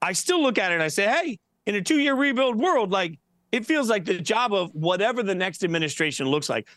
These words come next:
the job is much different than it was prior to this." Like, eh, there are, there are enough pieces here that you're right. You're, you're, we're going into an offseason,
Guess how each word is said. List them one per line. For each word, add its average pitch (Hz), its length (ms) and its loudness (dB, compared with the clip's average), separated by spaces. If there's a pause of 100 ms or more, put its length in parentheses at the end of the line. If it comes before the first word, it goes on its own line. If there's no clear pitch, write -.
(140)
the 165 80 2
job 185 280 0
is 127 160 0
much 175 300 0
different 151 300 -2
than 143 120 0
it 139 80 -2
was 139 300 0
prior 110 380 -2
to - 120 -8
this." 123 220 -6
Like, 160 200 0
eh, 185 100 0
there 196 220 2
are, 160 100 -6 (200)
there 208 220 4
are 202 80 2
enough 180 200 -2
pieces 175 340 -2
here 156 140 2
that 143 140 -2
you're 185 140 0
right. 165 240 0
You're, 151 240 -8
you're, 190 180 -2
we're 214 180 0
going 277 220 2
into 160 260 0
an 147 40 2
offseason, 151 580 0